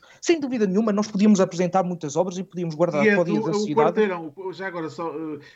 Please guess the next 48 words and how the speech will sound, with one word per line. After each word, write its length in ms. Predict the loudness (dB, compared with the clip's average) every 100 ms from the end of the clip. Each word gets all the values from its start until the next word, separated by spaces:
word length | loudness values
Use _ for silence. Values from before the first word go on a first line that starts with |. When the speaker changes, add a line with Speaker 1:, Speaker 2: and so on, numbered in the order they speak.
| _
Speaker 2:
pode-nos 500 | -2 0 2 0 -2
Speaker 1:
Diga. 120 | -8 -10
Speaker 2:
dizer, 320 | -6 -4 -4
eh, 380 | -4 -4 -6 -4
qual 160 | 0 2
é 40 |
o 120 | 2 0
ponto 220 | -4 -4
de 40 |
situação 420 | -6 -4 -2 0
do 140 | 0 2
quarteirão 460 | 2 4 2 4
das 180 | 2 2
Artes? 480 | 2 2 -2 -10 -8
É 240 | -2 0
interessante 540 | 0 -2 0 2 0 2
sabermos, 580 | 2 6 4 4 -4 -6
eh, 180 | -6 -8 -20 _
eh, 60 | -6 -2 -2 -2
o 60 | 0
quarteirão 400 | 2 4 4 4
das 180 | 2 2
Artes, 480 | 2 0 -8 -10 -6
eh. 380 | -6 -6 -8 -12 _ _
Speaker 1:
Sim, 300 | 2 4 4
sim. 380 | 2 -2 -2 -8 -16 -8 2
O 100 | 4
Quarteirão 440 | 4 0 -2 -2
das 180 | -4 -2
Artes 260 | -4 0 0
é 60 |
um 180 | 2 0
projeto, 560 | -4 -2 0 0 -2 -12 _ -6
e 140 | -4 0
como 180 | 2 2
sabe, 280 | 2 2
já 320 | 2 0 0 -2
tá, 440 | 2 2 4 0 -2
o 120 | -6
projeto 460 | -4 0 0 0
foi 180 | 2 2
apresentado 720 | 2 -2 -2 0 2 2 0 -2
pelo 500 | 0 0 0 -2 0
anterior 280 | 2 2 2
Presidente 340 | 0 -2 -4
de 60 | 0
Câmara, 300 | 2 2 -2
pelo 300 | -4 -6